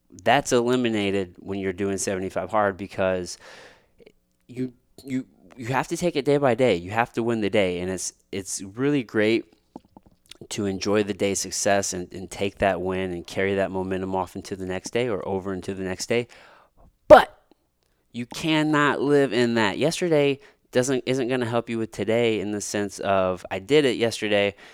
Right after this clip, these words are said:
It doesn't mean you can't fail today, because you can.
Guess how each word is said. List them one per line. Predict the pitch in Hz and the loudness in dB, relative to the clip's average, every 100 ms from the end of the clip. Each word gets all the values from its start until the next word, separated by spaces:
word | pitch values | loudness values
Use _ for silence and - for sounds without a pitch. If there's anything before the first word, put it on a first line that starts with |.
| - | -12
It | 107 | 0
doesn't | 139 135 | 2 2
mean | 127 127 | 0 -2
you | 113 | -2
can't | 143 95 | -4 -2
fail | 127 113 | 0 0
today, | 98 113 135 123 123 _ _ | 0 0 0 -2 -6 _ _
because | 107 123 98 | -6 -6 -6
you | |
can. | - 123 110 85 | -4 0 0 -2